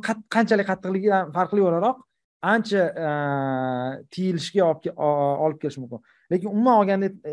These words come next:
aytmoqchimanki, e, baribir jamiyatdagi zo'ravonlik bilan daromadlarni ham, e, bog'liqligi bor-da. Ya'ni zo'ravonlik ancha tushadi, daromadlar ko'paygan. Ya'ni iqtisodiy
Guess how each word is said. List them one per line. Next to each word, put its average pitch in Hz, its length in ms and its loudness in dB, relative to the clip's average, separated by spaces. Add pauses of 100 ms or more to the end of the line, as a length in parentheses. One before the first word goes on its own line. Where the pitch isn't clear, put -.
aytmoqchimanki, 190 560 -2 (480)
e, 160 80 -2 (1160)
baribir 196 340 4
jamiyatdagi 180 380 -2
zo'ravonlik 180 420 0
bilan 196 240 0 (420)
daromadlarni 185 580 2
ham, 151 200 -6
e, 156 100 -6 (220)
bog'liqligi 165 520 0
bor-da. 131 240 0 (120)
Ya'ni 147 200 -2 (440)
zo'ravonlik 170 680 0 (400)
ancha 180 280 0
tushadi, 156 540 2
daromadlar 135 500 -2
ko'paygan. 120 360 -6
Ya'ni 139 120 -8
iqtisodiy 175 440 2